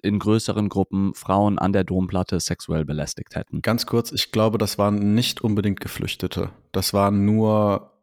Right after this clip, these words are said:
Speaker 2: besonders viele Leute nordafrikanischen Aussehens oder so. Ich war
Speaker 1: Vermeintlich Geflüchtete, muss man
Speaker 2: Ja.
Speaker 1: dann sagen. Gute Ergänzung, ja, nehme ich mit. Äh, wo vermeintlich Geflüchtete oder, oder, oder, ähm, <laughs> ja, d-, eben sehr viele Frauen sexuell belästigt haben.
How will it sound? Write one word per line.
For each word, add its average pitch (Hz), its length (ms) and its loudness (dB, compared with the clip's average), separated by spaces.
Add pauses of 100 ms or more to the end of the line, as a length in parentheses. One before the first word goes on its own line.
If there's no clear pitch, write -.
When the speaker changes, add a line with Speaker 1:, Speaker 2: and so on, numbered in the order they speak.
(160)
Speaker 2:
besonders 98 460 0
viele 92 180 0
Leute 90 360 0
nordafrikanischen 87 720 -4
Aussehens - 360 -6
oder 87 120 -6
so. 87 40 -4
Ich - 140 -6
war 95 80 2
Speaker 1:
Vermeintlich 110 720 2
Geflüchtete, 85 800 -4
muss 80 220 -6
man 90 140 -4
Speaker 2:
Ja. 92 40 -6
Speaker 1:
dann 80 140 -4
sagen. - 420 -6 (380)
Gute 101 260 -2
Ergänzung, 82 560 -4
ja, 80 200 -2
nehme 82 200 0
ich - 100 -4
mit. 80 220 -2 (580)
Äh, 98 120 0
wo 117 80 4
vermeintlich 131 520 2
Geflüchtete - 600 -2 (560)
oder, 95 320 2
oder, 90 240 0
oder, 87 320 2
ähm, 82 280 -2 (160)
<laughs> - 160 -20
ja, 95 340 -2 (800)
d-, - 140 -12 (240)
eben 98 460 0
sehr 107 220 2
viele 101 200 -2
Frauen 98 300 0
sexuell 95 400 0
belästigt 87 540 -4
haben. 76 340 -2